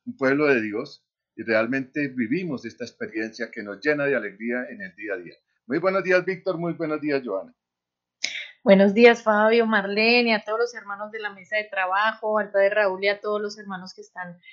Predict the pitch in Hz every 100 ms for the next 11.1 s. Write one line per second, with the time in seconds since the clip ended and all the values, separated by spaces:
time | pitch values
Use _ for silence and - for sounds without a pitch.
0 | - _ - 220 208 220 208 220 - 240
1 | 202 208 190 180 214 214 202 190 208 214
2 | 220 208 185 180 214 202 202 208 226 226
3 | 233 247 262 _ _ _ - 202 202 202
4 | 190 202 202 202 214 247 240 226 208 202
5 | 196 185 196 226 - 220 208 196 185 180
6 | 170 170 202 180 202 220 240 254 254 240
7 | 262 240 214 196 190 214 233 226 202 190
8 | 180 196 214 214 226 226 240 208 202 208
9 | 202 _ _ _ - 214 202 185 185 185
10 | 190 196 196 226 214 185 185 180 170 175